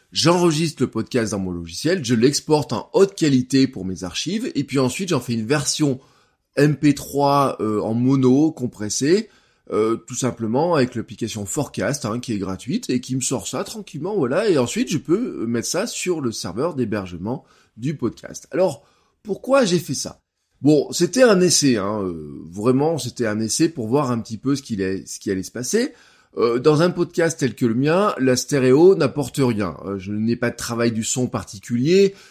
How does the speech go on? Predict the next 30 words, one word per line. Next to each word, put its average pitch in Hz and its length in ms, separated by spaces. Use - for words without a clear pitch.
j'enregistre 131 560
avec 113 220
un 113 80
micro 127 400
qui - 80
est 110 40
devant 98 200
moi, 151 460
pas 117 180
d'effets 110 320
spéciaux, 165 920
pas 135 260
de, 113 400
d'environnement 117 560
particulier, 127 720
pas 123 160
de 110 80
travail 101 400
sonore 139 480
particulier, 151 920
je 113 140
n'ai 107 180
pas 104 260
de - 60
son 120 340
extérieur, 151 580
ou 113 140
vraiment 101 340
très 139 240
peu. 196 280